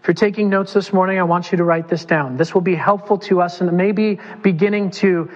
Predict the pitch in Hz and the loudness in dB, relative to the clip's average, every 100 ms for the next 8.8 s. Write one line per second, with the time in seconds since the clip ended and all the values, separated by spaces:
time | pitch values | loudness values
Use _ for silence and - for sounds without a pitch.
0 | - - 190 - - 247 214 170 180 190 | -12 0 0 0 -2 0 2 0 -2 -4
1 | - - - 196 196 175 226 - - 220 | -8 -4 0 0 0 0 0 -2 -2 0
2 | 226 247 285 294 - - 220 196 190 202 | 2 0 -2 -6 -14 -6 0 0 2 0
3 | 208 262 214 240 233 220 208 - - 208 | 0 -2 -2 0 0 0 -2 0 0 0
4 | - 170 175 175 156 170 156 160 226 - | 0 -2 0 -4 0 -2 0 -2 -2 -14
5 | - - - _ _ - 202 180 202 247 | -20 -20 -20 _ _ 0 0 2 0 0
6 | 254 - 220 208 214 190 175 202 196 180 | -4 -2 -2 0 -2 -2 0 0 0 -2
7 | - 185 180 175 160 190 180 190 196 165 | -2 0 2 2 0 0 0 -2 -2 -2
8 | 165 202 233 - 165 151 170 170 | 0 0 -2 -4 -4 -2 -2 -2